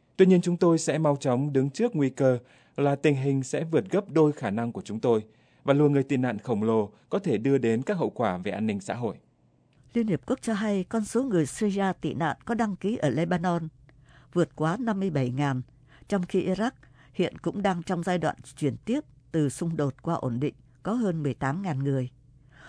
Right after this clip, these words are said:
Speaker 2: Hội đồng Bảo an đã chia rẽ sâu xa về vấn đề Syria,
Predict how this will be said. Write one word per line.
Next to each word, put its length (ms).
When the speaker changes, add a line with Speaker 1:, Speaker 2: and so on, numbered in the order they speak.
Speaker 2:
Hội 140
đồng 180
Bảo 200
an 300
đã 120
chia 240
rẽ 160
sâu 280
xa 340
về 160
vấn 160
đề 140
Syria, 580